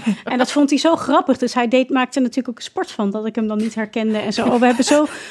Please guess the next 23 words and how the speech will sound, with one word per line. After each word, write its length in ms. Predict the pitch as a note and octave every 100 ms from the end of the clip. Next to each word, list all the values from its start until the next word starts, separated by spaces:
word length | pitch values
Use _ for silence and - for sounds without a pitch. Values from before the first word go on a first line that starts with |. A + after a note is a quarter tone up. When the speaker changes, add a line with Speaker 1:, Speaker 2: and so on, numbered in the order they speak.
| - -
Speaker 2:
ontzettend 500 | - C#4+ - D#4+ C4+
gelachen. 520 | - A#3+ C#4+ D4+ A3 A#3+
Nou 120 | B3+
ja, 160 | B3+
en 60 | C4
zo 200 | C#4+ D4+
werden 300 | C#4 B3+ B3
we 80 | A#3+
dus 400 | A#3+ A#3 - - _ _
vrienden. 640 | - D#4 D4 G#3 F#3+ G3 - - _ _ _
En 220 | - C4+ A#3
hadden 220 | B3+ B3
we 60 |
echt 200 | C4+ A#3+
de 60 | A#3
grootste 440 | - C#4 C4+ -
lol 400 | B3+ B3+ B3+ C4
en, 220 | A#3 A3+ A3+
eh, 400 | A3 A3+ B3 A#3+
ja, 160 | A#3+
zelfde 300 | G3+ A#3+ -
interesses. 720 | C4+ A#3 A#3+ A#3 - A#3 A3+
En 320 | - G#3 G3+